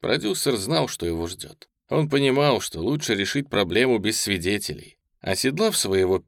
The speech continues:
пегого мерина, он поехал по тропе, протянувшейся на двадцать акров за ранчо. Ему нужно было сосредоточиться и подумать. H K четыреста шестнадцать была сзади.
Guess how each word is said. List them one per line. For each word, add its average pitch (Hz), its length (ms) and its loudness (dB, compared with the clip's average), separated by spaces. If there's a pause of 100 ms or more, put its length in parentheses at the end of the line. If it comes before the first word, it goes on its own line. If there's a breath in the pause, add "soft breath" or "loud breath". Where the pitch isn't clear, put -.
пегого 92 360 2
мерина, 143 720 2 (180)
он 160 220 -4
поехал 104 540 0
по 90 140 -4
тропе, 87 500 -2
протянувшейся 92 840 -4
на 85 160 -4
двадцать 101 500 -4
акров 92 400 -4
за 87 160 -2
ранчо. 78 400 -6 (680)
Ему 196 240 2
нужно 165 340 4
было 151 320 4
сосредоточиться 135 1080 2
и - 160 -2
подумать. 98 840 -2 (300)
H 170 340 2
K 170 200 2
четыреста 135 540 0
шестнадцать 120 720 0
была 90 340 2
сзади. 80 600 -8